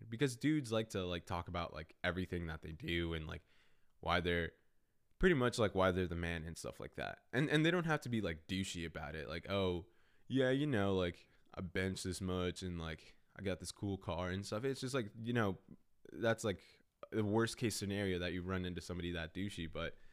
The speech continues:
um, there are, like, humble guys out there that will tell them, that will, like, tell you, like, "Oh yeah, like, I play guitar, like,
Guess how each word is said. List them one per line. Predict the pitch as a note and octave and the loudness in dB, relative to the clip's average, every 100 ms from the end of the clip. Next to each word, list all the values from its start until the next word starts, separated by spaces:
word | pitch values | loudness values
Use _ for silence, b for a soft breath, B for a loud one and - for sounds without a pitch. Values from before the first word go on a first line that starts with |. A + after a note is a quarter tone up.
| b b b b - - | b b b b -20 -6
um, | F#2 E2+ D#2 D#2 - - - - _ - _ | -2 0 0 -4 -10 -20 -20 -20 _ -20 _
there | B2 D#3+ | 6 8
are, | |
like, | D#3+ D3+ | 8 6
humble | D3 C3+ | 4 6
guys | A#2 A2+ A2 | 6 6 4
out | A#2 | 4
there | G#2 | 2
that | F2+ D#2 | 2 0
will | |
tell | F2 A2 | 0 0
them, | G#2+ F2+ - | 0 -4 -2
that | F#2 - | -2 -2
will, | F2+ | -2
like, | E2+ E2 | -2 -2
tell | A2 | -2
you, | G2 E2+ | -2 -2
like, | - | 0
"Oh | D3+ | 0
yeah, | F3+ C#3 | 0 -2
like, | E2+ E2 - | -2 -4 -4
I | F2 | -4
play | - E2 | -2 -6
guitar, | E2+ A#2 B2+ B2+ B2 | -4 0 2 2 2
like, | G2+ | 2